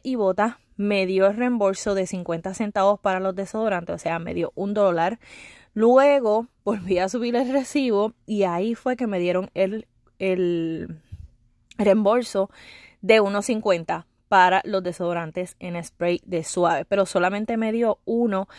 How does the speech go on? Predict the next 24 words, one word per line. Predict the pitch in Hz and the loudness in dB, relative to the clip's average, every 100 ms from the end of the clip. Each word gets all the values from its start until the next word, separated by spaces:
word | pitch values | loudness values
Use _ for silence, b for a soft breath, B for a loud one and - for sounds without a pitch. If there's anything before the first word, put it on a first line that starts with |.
| B B - | B B 0
de | 202 196 | 2 2
uno | 185 175 175 | 0 -8 -8
cincuenta. | - 185 175 180 160 - | -6 -8 -4 -4 -4 -6
A | - 196 | 2 4
veces | 220 247 311 | 4 0 -2
sí | 285 | -4
te | 254 | -2
lo | 277 262 | 0 2
da | 208 214 - | 2 2 -2
de | 190 196 | -6 -4
una | 202 214 240 254 B B B | -4 -2 -2 -4 B B B
el | 190 190 190 185 | -6 -2 -2 0
reembolso, | 185 175 180 185 - 240 | 0 2 0 0 0 -2
eso | 196 - | -2 -8
se | 170 190 | -4 -2
hace | 185 - | -4 -6
glitch, | 165 175 190 233 - B B B B | -10 -4 -4 -4 -8 B B B B
en | 202 | -2
otras | 190 208 | 0 0
cuentas | - 208 202 185 - | 2 0 2 -4 -2
no | 196 202 202 | -2 0 0
pasa | 202 190 185 233 214 | 0 0 0 2 2
eso, | 170 175 196 B B B - | 2 -2 -6 B B B 2
pero | 285 294 | 4 4